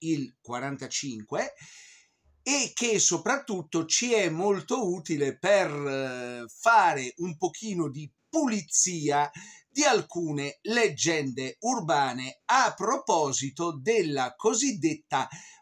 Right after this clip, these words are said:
battaglia di Natale in Garfagnana, le cosiddette Ardenne della Garfagnana, la famosa e famigerata Operazione Tempesta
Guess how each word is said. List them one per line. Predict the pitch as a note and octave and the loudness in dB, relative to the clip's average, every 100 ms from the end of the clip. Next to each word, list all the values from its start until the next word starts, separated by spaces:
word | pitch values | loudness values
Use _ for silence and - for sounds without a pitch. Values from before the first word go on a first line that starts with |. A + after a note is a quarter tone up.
| - | -14
battaglia | C#3 B3+ B3 - - G#3+ G3 F3 D#3 | 2 4 4 0 6 6 6 4 0
di | C#3+ F#3 | 0 -2
Natale | B3+ - E3 C3+ B2+ B2+ B2+ | -2 4 4 4 2 -2 -6
in | D3 C#3+ C3+ | -6 -4 -4
Garfagnana, | C#3 C3+ C#3+ - D3 C#3+ C#3 C3 B2 B2 | -6 -4 -4 -2 -4 -2 -2 -4 -4 -6
le | C3 | -6
cosiddette | D#3 C#3+ D#3 D#3 F#3 - F3+ - | -4 -2 0 0 0 0 -2 0
Ardenne | G3+ A3+ A3 G3 E3+ B3+ A#3 F3+ E3 | 2 4 2 -2 0 0 2 0 -4
della | D3+ D3+ C#3+ | -2 -2 -2
Garfagnana, | C#3 C3+ C#3+ C#3 C3 A#2+ G#2 F#2+ - - D3 - | -4 -6 -6 -4 -4 -6 -10 -16 -20 -20 -20 -6
la | D#3+ F3+ | 2 2
famosa | E3+ F3+ F3+ G#3 D#3 B2 A#2 - | 2 0 2 2 2 -2 -6 -6
e | - F3 D#3+ | 0 0 0
famigerata | - E3+ F#3+ G3 D3 C3+ D#3 F3 - C#3+ B2 - | -6 -2 0 -2 -2 2 4 4 2 -2 -2 0
Operazione | A#3+ A#3+ F3 D#3 C#3+ - E3 E3+ C#3+ C3+ A#2 | 2 4 2 -2 0 0 2 2 2 -4 -8
Tempesta | - G#3+ F#3 C3+ D#3+ C#3 - C#3 | 0 0 0 -2 -2 -2 -2 -4